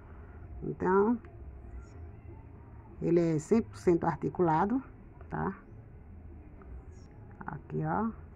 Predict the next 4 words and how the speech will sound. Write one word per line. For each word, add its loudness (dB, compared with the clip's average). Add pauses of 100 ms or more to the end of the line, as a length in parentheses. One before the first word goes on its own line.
(2500)
Tá -4
aqui 6
o 8 (180)
quebra-nós 6